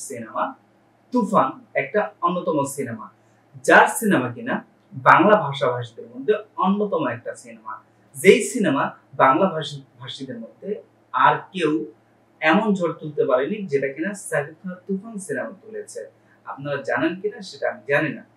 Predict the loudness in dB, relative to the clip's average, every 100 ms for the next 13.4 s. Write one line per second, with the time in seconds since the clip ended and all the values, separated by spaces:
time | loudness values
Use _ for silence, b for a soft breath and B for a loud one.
0 | _ 2 2 2 -10 -16 -16 -10 -8 -8
1 | -6 -6 -4 -4 -2 -2 -2 -6 -12 -12
2 | -10 -10 -12 -16 _ -20 -18 -16 -14 -12
3 | -8 -4 -6 -8 -16 -20 -20 _ _ _
4 | _ _ _ _ _ _ _ _ _ _
5 | _ _ _ _ _ _ _ -8 2 8
6 | 8 6 0 -2 -4 -6 -4 -4 -6 _
7 | _ _ _ 2 2 2 -2 0 2 2
8 | 4 4 6 6 6 0 -2 -6 -6 -6
9 | -6 _ _ 8 10 10 6 4 0 2
10 | 2 4 4 4 4 2 2 -2 -2 -4
11 | -6 -6 -8 -14 -10 -6 -6 -6 -12 -12
12 | -12 -10 -4 -2 4 8 8 8 -2 -4
13 | -8 -8 -10 -16